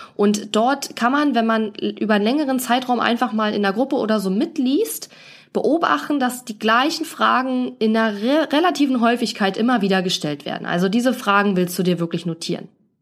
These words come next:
Das Zweite, was ich dir empfehle, worauf du achten solltest, sind Glaubenssätze.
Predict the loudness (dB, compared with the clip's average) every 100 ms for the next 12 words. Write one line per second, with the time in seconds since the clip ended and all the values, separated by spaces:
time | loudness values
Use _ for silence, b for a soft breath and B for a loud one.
0 | _ _ _ -20 B B B B B B
1 | B B -4 -4 2 2 2 2 2 0
2 | 0 0 2 2 4 4 2 0 0 0
3 | 0 0 0 0 0 -2 0 0 0 -2
4 | -10 _ _ _ _ -2 2 4 2 0
5 | -2 -4 -6 -12 -14